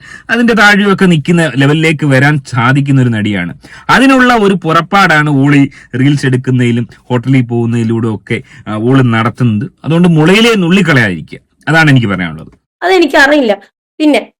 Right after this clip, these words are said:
Speaker 2: എന്റെ ഏജ് പത്ത് മുപ്പത്തിരണ്ട് വയസ്സ്, മുപ്പത്തിമൂന്ന് വയസ്സായിട്ടുള്ളൂ. മുപ്പത് അഞ്ച് തൊണ്ണൂറ്റിരണ്ടാണ് എന്റെ date of birth. നിങ്ങൾ പറയുന്ന ഈ അഞ്ച് മക്കളുടെ തള്ള എന്ന് പറയുന്ന ആള് ഞാൻ തന്നെയാണ്. അഞ്ച് മക്കളെ പെറ്റതുകൊണ്ട് ഞാൻ തള്ള ആവില്ല.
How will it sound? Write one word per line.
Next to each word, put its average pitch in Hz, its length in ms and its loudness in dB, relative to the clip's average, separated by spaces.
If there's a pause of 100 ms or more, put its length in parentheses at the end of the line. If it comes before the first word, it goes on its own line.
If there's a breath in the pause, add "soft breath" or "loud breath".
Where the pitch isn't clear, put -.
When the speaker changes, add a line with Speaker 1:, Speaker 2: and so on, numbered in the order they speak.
Speaker 2:
എന്റെ 370 240 2
ഏജ് 294 320 2
പത്ത് 269 280 -2
മുപ്പത്തിരണ്ട് 277 440 2
വയസ്സ്, 247 340 0
മുപ്പത്തിമൂന്ന് 269 580 0
വയസ്സായിട്ടുള്ളൂ. 240 540 0
മുപ്പത് 247 340 0
അഞ്ച് 262 260 2 (100)
തൊണ്ണൂറ്റിരണ്ടാണ് 254 640 2
എന്റെ 240 200 0
date 226 300 0
of 247 80 0
birth. 247 280 -2 (260 loud breath)
നിങ്ങൾ 320 200 0
പറയുന്ന 285 280 4
ഈ 294 40 4
അഞ്ച് 269 280 0
മക്കളുടെ 277 420 0
തള്ള 262 240 2
എന്ന് 294 140 4
പറയുന്ന 262 260 2
ആള് 247 240 4
ഞാൻ 247 340 2
തന്നെയാണ്. 254 420 0
അഞ്ച് 277 180 -2
മക്കളെ 294 340 0
പെറ്റതുകൊണ്ട് 320 520 -2
ഞാൻ 311 320 -4
തള്ള 311 240 0
ആവില്ല. 320 480 0